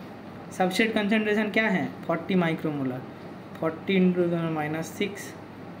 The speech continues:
नीचे केएम कितना है? केएम हमें निकालना है। क्या निकालना है? माइक्रोमोलर में केएम निकालना है।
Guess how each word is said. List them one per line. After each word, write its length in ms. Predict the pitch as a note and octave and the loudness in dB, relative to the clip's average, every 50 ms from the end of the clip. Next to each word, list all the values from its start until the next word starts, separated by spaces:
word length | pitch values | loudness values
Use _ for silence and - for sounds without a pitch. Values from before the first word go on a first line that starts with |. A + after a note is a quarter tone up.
| - - - - - - - | -14 -14 -14 -14 -12 -4 0
नीचे 220 | F3 F3 E3+ - F#3 | 0 0 2 2 0
केएम 360 | F3+ G3 G3+ G3+ G#3 G#3+ G#3 | 2 2 2 4 4 2 2
कितना 260 | A3 G#3+ - G#3+ A3 | 0 0 0 2 2
है? 200 | G#3+ G3 F3+ D3+ C3 - - - - | 2 2 2 0 0 -6 -8 -6 -2
केएम 200 | D#3+ E3+ F3 F3 | 0 0 2 2
हमें 180 | F3 F#3+ G#3+ | 4 4 4
निकालना 460 | F#3 E3 D#3+ - E3 D#3 D#3 D3 C#3 | 4 2 2 2 2 0 2 2 0
है। 140 | C3 B2 - - - - - - - - - | 0 -2 -2 -8 -12 -14 -14 -14 -14 -8 -2
क्या 100 | - F3 | 0 2
निकालना 420 | F3 F#3 F3+ F3+ G3 G3 G3 G3+ G3+ | 2 2 2 2 2 2 2 2 2
है? 240 | F#3 D#3+ C#3 C#3+ | 2 2 0 -2
माइक्रोमोलर 600 | D3+ D#3 E3 D#3+ - F3+ F3 F3 E3 D#3+ D#3+ D#3+ | -2 -2 -2 0 2 2 2 4 2 2 2 2
में 160 | E3 F#3 G#3+ A3 A3 | 2 2 0 0 0
केएम 300 | - D3+ D3 D#3 D3+ D3 | -2 -2 -2 -2 -2 -2
निकालना 400 | C#3+ C3+ C#3 C3 B2+ C3 C3 B2+ | -4 -4 -4 -4 -4 -4 -4 -6
है। 100 | B2+ | -6